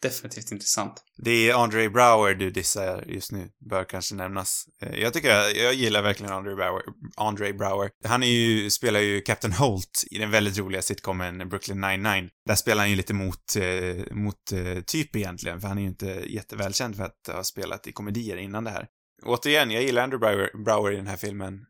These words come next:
Speaker 2: Även återigen, den här filmen måste måla med ganska breda penseldrag och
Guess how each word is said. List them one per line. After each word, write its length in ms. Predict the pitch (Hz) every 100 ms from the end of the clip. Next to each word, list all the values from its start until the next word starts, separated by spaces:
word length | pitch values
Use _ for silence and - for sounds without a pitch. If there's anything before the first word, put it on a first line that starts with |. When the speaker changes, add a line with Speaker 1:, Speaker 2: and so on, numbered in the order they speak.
| _ _ -
Speaker 2:
Även 240 | 104 110
återigen, 540 | 131 107 113 101 98 101 - - - -
den 100 | 110
här 80 | 104
filmen 320 | 123 107 104
måste 600 | 110 120 - - - 147 - - - _ -
måla 360 | 110 101 98 95
med 140 | 95
ganska 240 | 92 -
breda 380 | 101 95 92 90
penseldrag 640 | - 98 92 98 95 92 -
och 180 | 95